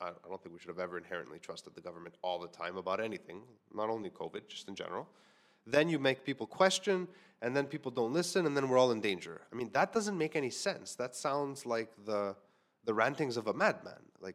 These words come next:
s-, so, so hold on. Let me, let me just try and understand this thought here. Let's have a sip of coffee.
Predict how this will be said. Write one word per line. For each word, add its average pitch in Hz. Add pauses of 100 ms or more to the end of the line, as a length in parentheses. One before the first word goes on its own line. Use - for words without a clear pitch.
(140)
s-, -
so, 104
so 123
hold 143
on. 95
Let 110
me, 120
let 107
me 110
just 95
try 101
and 90
understand 98
this -
thought -
here. - (140)
Let's -
have -
a -
sip -
of -
coffee. -